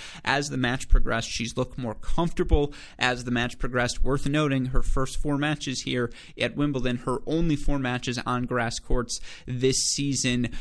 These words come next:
You look at her section of the draw as well. Tomljanovic, who she's the heavy favorite against, and then the potential winner ag-, of Mukova or Kerber. Now, certainly, Kerber, lefty,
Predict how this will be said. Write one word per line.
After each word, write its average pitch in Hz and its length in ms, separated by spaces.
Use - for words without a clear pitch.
You 139 200
look 156 380
at 151 280
her 147 180
section 135 480
of 123 220
the 117 80
draw 120 360
as 110 240
well. 104 280
Tomljanovic, 127 800
who 117 220
she's 107 240
the - 120
heavy 123 320
favorite 120 340
against, 113 400
and 139 100
then 160 140
the 156 80
potential - 460
winner 127 400
ag-, 117 180
of 117 260
Mukova 135 720
or 127 180
Kerber. - 440
Now, - 180
certainly, 175 600
Kerber, 156 500
lefty, 123 680